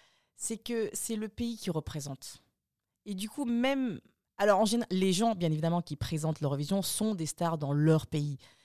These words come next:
Et les chanteurs également, c'est des gens, voilà, qui, qui, qui marchent très bien, que tout le monde connaît, mais pas à l'international. Et du coup, je trouve ça aussi génial de, de... En fait, c'est un peu un best-of de chaque pays. Et du coup, de faire venir des stars internationales, bah, ça devient pour moi comme n'importe quel événement, enfin,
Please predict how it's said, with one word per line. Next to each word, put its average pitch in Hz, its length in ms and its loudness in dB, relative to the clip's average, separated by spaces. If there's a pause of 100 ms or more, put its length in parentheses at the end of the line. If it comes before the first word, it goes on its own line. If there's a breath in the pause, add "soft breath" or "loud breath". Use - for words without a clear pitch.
(280 soft breath)
Et 202 160 0
les 180 100 2
chanteurs 175 380 0
également, 175 500 4
c'est - 220 -6
des 151 160 0
gens, 190 480 2
voilà, 147 260 0
qui, - 280 -14
qui, 127 320 -16
qui - 100 -20
marchent 151 220 -2
très - 180 -4
bien, 175 220 0
que - 100 -8
tout - 180 -10
le 180 60 -4
monde 170 180 -2
connaît, 185 360 0 (440 loud breath)
mais 208 160 4
pas 262 140 2
à 247 40 6
l'international. 190 760 0 (720 soft breath)
Et 254 100 0
du 233 160 -2
coup, - 240 -2 (360)
je 214 180 -4
trouve - 200 -8
ça 269 140 0
aussi 262 220 -2
génial 247 340 -2
de, 185 200 -2
de... 170 220 -4 (180)
En 113 140 -10
fait, - 200 0
c'est 208 80 4
un 185 80 4
peu 302 100 4
un 247 120 6
best-of 233 400 2
de 196 100 -4
chaque 202 220 -2
pays. 214 340 -8 (340)
Et 214 40 -2
du 220 160 -2
coup, 349 120 0
de 240 100 2
faire 214 200 2
venir 262 160 2
des 214 140 0
stars 240 260 0
internationales, 202 720 0
bah, 175 120 2
ça 156 160 0
devient 170 400 0
pour 156 140 -4
moi 190 180 2
comme 151 220 -2
n'importe 170 400 -2
quel 175 180 -2
événement, 170 440 0
enfin, 131 240 0